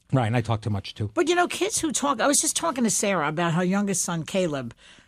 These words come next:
Speaker 2: Caleb is a comedian. He's funny. He's the kid, we have pictures of him taking his diaper off and throw, tossing them across the room.
Speaker 1: <laughs>
Speaker 2: That's the kind of kid he is. She says he's the funniest one,
Speaker 1: Mm-hmm.
Speaker 2: and she loves that
Speaker 1: Yeah,
Speaker 2: about him.
Speaker 1: I like that, too.
Speaker 2: Those kids go on to be,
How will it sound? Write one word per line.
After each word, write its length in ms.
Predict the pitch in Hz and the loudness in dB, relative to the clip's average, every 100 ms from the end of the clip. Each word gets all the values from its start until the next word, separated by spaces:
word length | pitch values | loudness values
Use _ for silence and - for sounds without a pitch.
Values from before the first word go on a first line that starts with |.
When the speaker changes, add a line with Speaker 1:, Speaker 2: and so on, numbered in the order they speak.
| _ | _
Speaker 2:
Caleb 360 | - 320 339 269 | -2 0 2 2
is 140 | 214 | 0
a 60 | 233 | 0
comedian. 580 | 233 226 220 180 147 160 | 2 2 2 0 0 2
He's 160 | 185 | 2
funny. 220 | - 185 | 2 0
He's 240 | 160 277 240 | 2 2 2
the 80 | 311 | 0
kid, 280 | - 233 | 2 2
we 100 | 208 | 4
have 200 | 202 220 175 - _ _ | 2 0 -4 -16 _ _
pictures 380 | - 262 247 165 | -6 -2 0 0
of 100 | 151 | 0
him 180 | 185 175 | 0 0
taking 380 | - 247 269 233 | 0 0 0 0
his 120 | 190 | 2
diaper 320 | 202 196 190 | 0 0 0
off 140 | 175 | -2
and 140 | 180 170 | -2 -2
throw, 260 | 226 202 | 2 2
tossing 460 | 180 - 262 - 190 | 2 2 2 2 0
them 100 | 170 | -2
across 320 | 170 214 196 | -2 0 2
the 140 | 170 185 | 2 2
room. 260 | 180 165 185 - - 180 | 0 0 -2 -2 -4 -6
Speaker 1:
<laughs> 340 | - 226 - - | -4 -4 0 2
Speaker 2:
That's 220 | 330 - | 2 2
the 80 | 349 | 0
kind 200 | 285 233 | 0 0
of 40 | |
kid 160 | - 214 | 2 2
he 80 | 214 | 2
is. 60 | |
She 120 | - 233 | 2 0
says 260 | 247 220 | 0 0
he's 160 | 233 - | 0 -2
the 80 | 190 | -2
funniest 480 | 226 240 254 - | -2 0 0 -2
one, 300 | 165 156 175 - - | -4 -2 -2 -4 -2
Speaker 1:
Mm-hmm. 220 | 127 165 196 | 0 2 2
Speaker 2:
and 160 | 214 | 2
she 220 | - 277 | 4 2
loves 300 | 254 294 285 | 2 0 -2
that 280 | - - - _ | -6 -10 -16 _
Speaker 1:
Yeah, 120 | 160 160 | 0 2
Speaker 2:
about 200 | 151 143 | 0 0
him. 80 | |
Speaker 1:
I 40 | 147 | 2
like 200 | 139 120 | 4 2
that, 180 | 123 196 | -2 4
too. 60 | |
Speaker 2:
Those 280 | 294 381 - | 4 4 -2
kids 520 | - 302 214 190 - | 0 2 2 0 -2
go 220 | - 240 233 | 0 0 2
on 180 | 240 | 0
to 100 | - 208 | -2 -2
be, 420 | 196 190 185 | 0 2 0